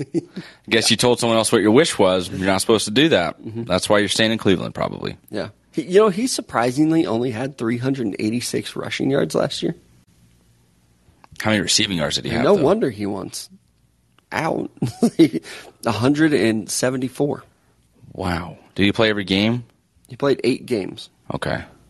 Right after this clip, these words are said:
Speaker 2: Was he dealing with an injury then or something? And I guess I
Speaker 1: He
Speaker 2: just
Speaker 1: must have been.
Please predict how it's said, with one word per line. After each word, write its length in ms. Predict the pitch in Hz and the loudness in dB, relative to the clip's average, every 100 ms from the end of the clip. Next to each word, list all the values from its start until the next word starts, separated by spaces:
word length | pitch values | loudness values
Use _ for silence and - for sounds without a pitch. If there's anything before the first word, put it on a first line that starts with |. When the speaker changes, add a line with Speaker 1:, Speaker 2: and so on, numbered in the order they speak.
| _ _ _ _ _ _ _ _ _ _ - | _ _ _ _ _ _ _ _ _ _ -4
Speaker 2:
Was 100 | 95 | -2
he 40 | |
dealing 140 | 85 156 | 2 2
with 80 | 160 | 2
an 80 | 80 | 2
injury 260 | 127 190 | 4 4
then 140 | 190 202 | 4 4
or 40 | |
something? 300 | - 202 208 | 0 -2 -2
And 100 | 156 | 0
I 60 | 143 | 0
guess 220 | 156 156 | 2 2
I 60 | |
Speaker 1:
He 60 | 123 | 4
Speaker 2:
just 100 | 180 | 4
Speaker 1:
must 240 | 120 117 - | 4 0 -6
have 60 | - | -8
been. 100 | - | -12